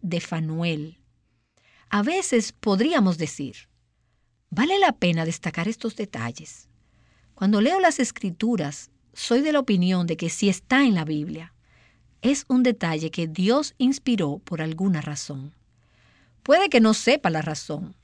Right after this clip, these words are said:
pero no hay detalle que sea insignificante en la Biblia. Cada jota y cada tilde, cada palabra de la Escritura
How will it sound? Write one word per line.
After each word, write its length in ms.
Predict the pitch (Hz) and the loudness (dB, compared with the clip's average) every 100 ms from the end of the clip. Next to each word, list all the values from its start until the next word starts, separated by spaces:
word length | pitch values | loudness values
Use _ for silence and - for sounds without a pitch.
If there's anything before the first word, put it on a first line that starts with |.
| _ _ _ _ | _ _ _ _
pero 200 | - 190 | 0 2
no 240 | 185 196 240 | 4 4 4
hay 140 | 294 | 4
detalle 640 | 269 208 - 220 220 180 165 | 2 0 0 -2 -2 -2 -4
que 140 | 165 | -6
sea 260 | - 196 208 | -4 0 2
insignificante 920 | 214 233 202 196 190 - 175 165 151 | 2 2 0 0 -2 0 0 0 -4
en 120 | 147 | -6
la 120 | 151 | -6
Biblia. 480 | 151 147 151 156 - _ _ _ _ - | -6 -8 -10 -16 -20 _ _ _ _ -6
Cada 320 | - 262 311 | 0 2 2
jota 600 | - - 180 165 135 170 _ | 0 -2 -2 -2 -8 -14 _
y 100 | - | -4
cada 300 | 196 208 226 | 0 2 0
tilde, 640 | - 220 214 170 147 - - - - - | 0 2 2 0 -6 -14 -20 -20 -16 -2
cada 220 | 254 320 | 2 2
palabra 600 | - 220 196 233 285 277 | 2 2 4 2 2 0
de 100 | 254 | 0
la 80 | 226 | -2
Escritura 720 | 208 - 196 - 233 214 | -2 -2 -4 -2 0 0